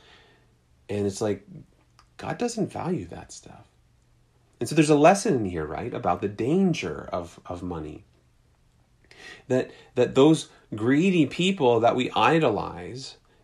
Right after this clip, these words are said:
they're not as free as maybe we think that they are. In fact, the freest person who ever lived was Jesus, and, you know, he never owned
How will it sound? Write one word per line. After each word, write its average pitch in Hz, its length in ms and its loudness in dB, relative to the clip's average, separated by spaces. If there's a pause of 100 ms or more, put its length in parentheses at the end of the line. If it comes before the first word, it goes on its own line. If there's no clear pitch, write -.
they're 135 240 2
not 220 220 2
as 156 160 -2
free 123 760 -6
as 98 260 -4
maybe 107 280 -4
we 92 100 -4
think 131 280 -8
that 76 180 -10
they 90 120 -8
are. 101 420 -12 (760)
In 110 100 -6
fact, - 580 -2 (400)
the 117 100 2
freest - 600 0
person 196 380 -4
who 113 140 -4
ever 175 320 0
lived 160 560 -2 (340)
was 117 140 -8
Jesus, 117 800 -2 (380)
and, 135 160 -4
you 143 60 -2
know, 151 120 6
he 139 120 -2
never 156 400 0
owned 170 340 4